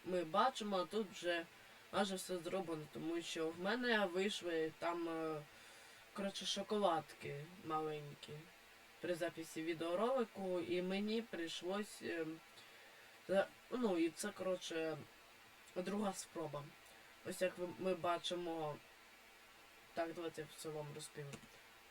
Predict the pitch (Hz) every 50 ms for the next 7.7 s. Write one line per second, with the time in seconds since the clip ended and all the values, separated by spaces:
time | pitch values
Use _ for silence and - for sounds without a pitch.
0 | - - 170 170 165 160 - - 143 147 147 143 - - - - - - - 226
1 | 226 214 208 - 175 165 156 - - 156 151 156 151 151 - - - - - -
2 | - 180 190 190 - - 160 156 147 - 233 175 151 - - 151 160 160 147 -
3 | 151 147 143 - - - 180 180 180 170 160 165 165 165 170 - - 185 190 196
4 | 190 - 170 - - - 156 - - - - 147 151 - - - - - - -
5 | - - - - - - - - - - 175 185 - - - - 165 165 165 160
6 | 160 160 165 160 151 - - - - - - 185 180 - 180 160 147 151 160 -
7 | - - 208 208 196 170 156 156 156 151 143 156 165 185